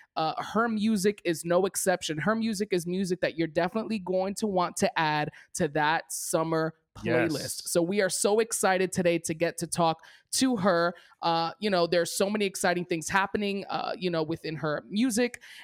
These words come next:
Speaker 1: and we're just excited to get into this conversation. So can you please welcome to the God Life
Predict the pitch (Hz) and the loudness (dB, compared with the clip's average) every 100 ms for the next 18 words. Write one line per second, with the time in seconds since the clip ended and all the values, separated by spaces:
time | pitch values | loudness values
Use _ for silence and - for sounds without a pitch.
0 | _ 175 165 165 - 175 190 196 185 - | _ -2 0 -2 -2 0 0 0 -2 -2
1 | 165 175 190 185 170 - 185 180 175 165 | -2 0 -2 -2 -2 -2 -2 0 0 -2
2 | - 165 170 175 - - 190 214 185 160 | -2 -4 -2 -2 -2 -4 -2 -2 -2 -2
3 | - 190 208 202 202 - 240 262 277 269 | 0 0 0 -2 -4 -6 -2 0 2 0
4 | 185 165 190 226 269 202 165 151 - - | -2 2 4 4 4 2 2 -2 -10 -14
5 | - 214 185 170 180 202 214 202 196 | 2 4 4 4 4 4 4 2 2